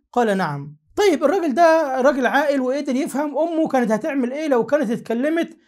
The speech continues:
قبل الموت. طيب أنت بقى كواحد جوه الوسط الفني تضمن منين إن أولادك أو إخواتك هيفهموا أنت عايز تعمل إيه قبل الموت؟ وكمان في الوسط الفني اللي أنتم عايشين فيه ده،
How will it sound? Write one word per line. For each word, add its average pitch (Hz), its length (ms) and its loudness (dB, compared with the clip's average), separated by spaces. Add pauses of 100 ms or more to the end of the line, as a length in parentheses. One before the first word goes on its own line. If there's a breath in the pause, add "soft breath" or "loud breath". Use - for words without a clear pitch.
(200 soft breath)
قبل 254 220 2
الموت. 180 420 -2 (300 soft breath)
طيب 185 340 -2
أنت 330 200 -2
بقى 277 360 2
كواحد 220 560 0 (100)
جوه 254 280 4
الوسط 226 320 2
الفني 185 420 -4
تضمن 330 360 0
منين 285 460 0 (320 loud breath)
إن 202 160 0
أولادك 240 600 2
أو 214 200 -2
إخواتك 269 400 -2
هيفهموا 226 560 0
أنت 226 140 -4
عايز 220 200 -4
تعمل 254 320 -4
إيه 311 220 -4 (160 soft breath)
قبل 233 200 -2
الموت؟ 196 420 -2 (320 soft breath)
وكمان 262 320 0
في - 80 -4
الوسط 294 320 0
الفني 311 320 -4
اللي 277 160 -4
أنتم 262 200 -6
عايشين 208 300 -4
فيه 220 160 -4
ده، 180 180 -2